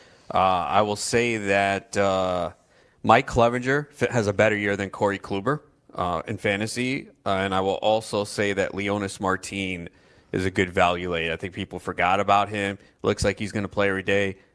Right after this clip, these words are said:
and I think this is a guy that gives you a little pop, a little speed, and is extremely cheap in drafts.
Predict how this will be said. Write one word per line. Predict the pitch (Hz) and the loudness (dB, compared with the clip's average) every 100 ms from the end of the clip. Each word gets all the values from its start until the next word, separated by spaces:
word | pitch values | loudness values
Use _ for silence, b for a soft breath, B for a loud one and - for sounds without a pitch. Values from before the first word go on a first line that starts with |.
| _ | _
and | 87 | -4
I | 87 | -2
think | 95 90 | -2 -4
this | 90 | -4
is | |
a | 90 | 0
guy | 90 90 | 2 2
that | 87 | 0
gives | 101 90 | -4 -6
you | 90 | -4
a | |
little | 87 80 | -4 -2
pop, | - 110 107 | 4 4 4
a | 95 | -2
little | 87 87 | -4 -6
speed, | - 92 87 | -6 -6 -4
and | 85 | -6
is | 82 | -8
extremely | 95 - - 110 95 | -8 -8 -6 -4 -6
cheap | - 95 - | -8 -8 -10
in | |
drafts. | 80 82 67 - - | -10 -8 -8 -12 -18